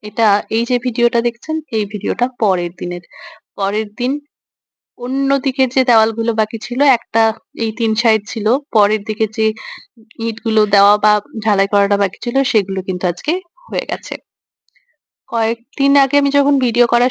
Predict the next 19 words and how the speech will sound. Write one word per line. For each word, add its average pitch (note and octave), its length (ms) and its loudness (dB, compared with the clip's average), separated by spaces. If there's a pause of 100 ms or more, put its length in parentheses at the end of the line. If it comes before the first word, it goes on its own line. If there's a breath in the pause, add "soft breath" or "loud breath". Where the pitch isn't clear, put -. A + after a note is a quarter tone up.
শুরু C4 180 0
করেছিলাম, G3+ 540 0 (140)
তখন G#3+ 280 0 (100)
ডেট A3 260 0
ওয়াইজ G#3 260 2 (120)
শুরু G3+ 180 0
করেছিলাম। G3 480 -2 (120)
আজকে G#3 420 -2
যখন C4 280 2
ভিডিও A3 260 0
করছি, A3 280 -2
ডেট G#3+ 280 0
তো - 140 -6
পুরো C#4+ 160 0
গুলিয়ে F3+ 320 0
গেছে, - 220 -6 (540)
কেননা G#3 300 -4 (440 loud breath)
ফোনের A#3 400 -2
মধ্যে B3 300 -2